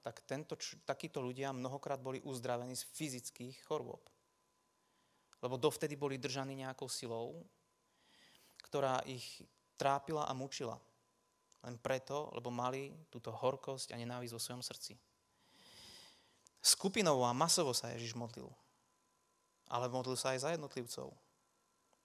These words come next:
Čiže, eh, nedá sa v, v nejakom, v nejakej dimenzii, v nejakom rozmere sa to nedá, eh, povedať, že takto a takto sa to musí robiť a,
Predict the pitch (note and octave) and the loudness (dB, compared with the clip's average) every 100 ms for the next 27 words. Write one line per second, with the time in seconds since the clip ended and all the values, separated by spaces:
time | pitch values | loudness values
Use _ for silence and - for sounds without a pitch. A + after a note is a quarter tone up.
0 | - _ - C#3 C3 C3+ C3+ - - - | -20 _ -4 0 2 4 4 2 -6 -20
1 | - - C3 C3 B2+ B2+ E3 G#3+ E3+ C3+ | -10 0 4 4 4 2 4 6 6 2
2 | A#2+ C3+ G#2 B2 B2 B2+ C#3 D3+ E3 D#3+ | -4 -6 -6 -6 -6 -2 4 6 4 4
3 | D#3+ D3+ D3 D#3 D#3+ C#3+ C3+ D3 C3+ A#2 | -2 -2 -2 -2 0 0 -2 -2 0 -2
4 | A#2+ A#2 C3 C3 C3 B2+ C3+ C3 B2 A#2+ | -4 -2 0 0 0 2 2 2 2 0
5 | B2+ B2+ B2+ B2 A#2+ - - - - - | 0 -4 -2 -4 -4 -8 -16 -16 -4 2
6 | A#2+ A#2 A#2 A#2 B2 C3 B2 A#2+ A#2+ A#2 | 4 4 4 2 2 2 2 2 0 -4
7 | - - B2 - B2+ A2+ - A#2+ - - | 0 4 4 2 -4 -4 0 -2 -2 -8
8 | A#2 - A2+ A#2+ - A#2 A#2+ A#2+ A2+ | -8 -6 -8 -6 -4 -4 -4 -6 -6